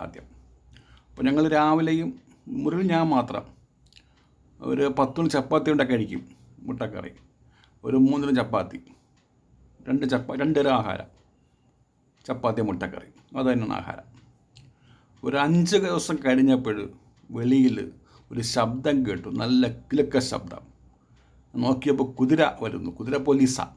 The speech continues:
ശരിക്ക് വരുന്നുണ്ട്. അഞ്ച് ദിവസം മുറിയിരുന്നതിൻ്റെ ഒരു വെപ്രാളമല്ലേ. ഞാൻ മുറി തുറന്ന് പുറത്തിറങ്ങിയത് കുതിര പോലീസ് എന്നെ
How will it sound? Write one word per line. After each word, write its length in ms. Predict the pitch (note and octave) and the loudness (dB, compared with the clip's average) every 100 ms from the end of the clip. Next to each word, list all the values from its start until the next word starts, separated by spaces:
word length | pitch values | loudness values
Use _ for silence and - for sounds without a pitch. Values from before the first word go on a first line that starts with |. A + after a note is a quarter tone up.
| - - - - - - | -20 -20 -20 -20 -20 -8
ശരിക്ക് 360 | C3 D#3 - B2+ | -6 -6 -4 -2
വരുന്നുണ്ട്. 420 | A#2 G2+ G2+ - - _ - _ _ - - - A#2 | -2 -4 -6 -12 -20 _ -20 _ _ -20 -20 -14 -2
അഞ്ച് 280 | A2+ A#2+ C3+ | 0 2 2
ദിവസം 400 | D3+ - C#3+ C#3+ - - - - | 2 2 0 0 -4 -14 -20 -10
മുറിയിരുന്നതിൻ്റെ 800 | A2 C#3 C#3+ C#3 C#3 C3+ C3+ C#3 C3+ - - _ _ - - C3+ | -2 0 2 2 2 4 4 4 -4 -12 -20 _ _ -20 -18 -8
ഒരു 100 | B2+ | -4
വെപ്രാളമല്ലേ. 720 | B2 B2+ C#3 C3+ A#2 G2 F2 - _ _ _ _ _ _ _ - C3 | -4 -2 -2 0 -2 -4 -10 -16 _ _ _ _ _ _ _ -12 -2
ഞാൻ 200 | B2+ B2+ B2+ - - _ _ C3 | 2 4 2 0 -16 _ _ 0
മുറി 180 | C3 F3 F3+ | 4 2 2
തുറന്ന് 360 | D#3 D3+ D3 D#3 - - _ _ _ _ _ _ - - _ | 2 2 2 0 -2 -14 _ _ _ _ _ _ -20 -20 _
പുറത്തിറങ്ങിയത് 1080 | B2+ D3 - - C#3+ C#3 D#3+ F3+ C3 F2+ - - - _ _ _ _ _ _ _ _ - - _ _ - | -2 -2 -4 -2 2 4 4 4 4 2 -6 -20 -20 _ _ _ _ _ _ _ _ -20 -20 _ _ -6
കുതിര 200 | A#2+ C3 C3 | 2 2 2
പോലീസ് 420 | B2 B2 A#2 A#2 A2 - _ _ _ _ _ _ _ _ - | 2 2 0 -4 -8 -12 _ _ _ _ _ _ _ _ 0
എന്നെ 160 | A#2+ | 2